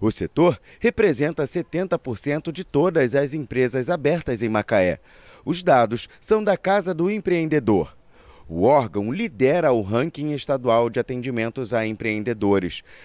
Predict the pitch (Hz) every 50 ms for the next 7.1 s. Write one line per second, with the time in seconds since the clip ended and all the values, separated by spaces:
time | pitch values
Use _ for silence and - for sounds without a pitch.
0 | - - - 107 113 107 107 104 117 127 143 160 139 131 117 95 123 127 120 120
1 | 107 85 85 110 143 196 208 180 120 92 110 101 - 87 - 123 139 170 156 -
2 | - - - - - - - 233 233 214 175 143 135 139 156 170 170 151 120 120
3 | 170 160 - - 208 240 233 190 151 170 135 110 101 95 80 - _ _ _ _
4 | _ - - - - 90 92 87 - - - 117 135 175 180 - - 143 165 208
5 | - - 233 233 180 117 151 196 226 196 202 190 151 214 - - 156 175 185 -
6 | - 175 139 - 165 147 143 160 175 165 - 185 170 - 156 143 131 127 107 101
7 | 95 -